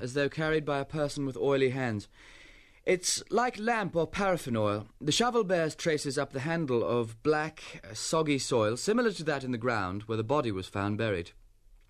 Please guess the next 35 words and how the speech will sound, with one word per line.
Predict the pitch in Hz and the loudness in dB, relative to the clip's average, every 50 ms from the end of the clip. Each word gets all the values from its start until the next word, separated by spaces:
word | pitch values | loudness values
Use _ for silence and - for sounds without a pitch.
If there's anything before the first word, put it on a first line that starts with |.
| - - | -12 -2
which | - 139 123 120 | -2 0 2 2
was | 135 120 | 0 2
black | 107 151 156 151 143 - | 2 0 0 0 -2 -4
and | 135 117 107 | -4 -2 0
boggy, | 127 139 131 117 104 101 104 - - - - - - - - | 2 2 2 2 0 -2 -2 -6 -16 -18 -18 -18 -20 -10 -6
and | 135 131 123 | -6 -2 0
quite | 196 220 220 170 147 | 0 0 0 -2 0
different | - 214 214 - 175 151 127 113 | 0 0 0 0 -4 -4 -4 -4
to | 127 | 0
the | 120 143 147 | 2 2 2
upland | 147 - - 127 113 110 104 104 | 2 0 -4 -4 -2 -2 0 0
loam | 107 104 101 98 104 | 2 2 2 0 0
in | 104 104 | -2 -2
the | 107 | 0
locality | 104 110 110 - 123 123 120 120 - 113 104 | -2 -2 -2 -2 -2 -2 -2 -2 -2 -2 -2
of | 101 98 - | -2 -4 -6
Cleary's | - - 120 113 104 95 90 - | -2 2 2 4 4 2 0 -2
house. | - 92 90 95 - - - - - - - - - - - - - - - - - - - | -4 -4 -4 -4 -8 -14 -20 -20 -20 -20 -20 -20 -20 -20 -20 -20 -20 -20 -20 -20 -16 -2 0
I | - 165 170 170 170 170 170 - | 2 2 2 2 0 0 0 2
also | 190 214 247 240 - 220 190 165 | 2 2 4 4 2 2 2 2
found | - - 165 147 135 135 135 135 | 2 0 0 0 2 0 0 2
in | 139 135 135 | 0 0 0
Cleary's | - - 156 147 139 131 123 - | 2 2 4 4 4 2 0 0
house | 127 120 107 107 110 - - | -2 -2 -2 -2 -2 -6 -4
an | - 131 131 131 - | -4 -2 -2 -2 -2
empty | - 156 170 170 - - 170 160 165 - - | -2 -2 -2 -2 -2 0 0 0 2 2 4
oil | 160 170 165 156 147 131 | 4 6 6 4 2 0
tin | 113 - - 107 90 87 92 90 82 80 | -2 -6 -4 -2 -2 -2 -2 -4 -4 -4
with | 110 113 113 - - | -4 -6 -6 -8 -6
traces | - 143 143 139 143 139 | -2 -2 0 0 -2 -6
of | 143 135 - | -8 -4 -2
paraffin | 160 156 151 147 131 - 131 123 | -2 0 0 -2 -4 -4 -4 -2
oil | 117 113 110 107 110 | 0 2 2 2 0
in | 107 107 | 0 -2
it, | 113 110 | -4 -8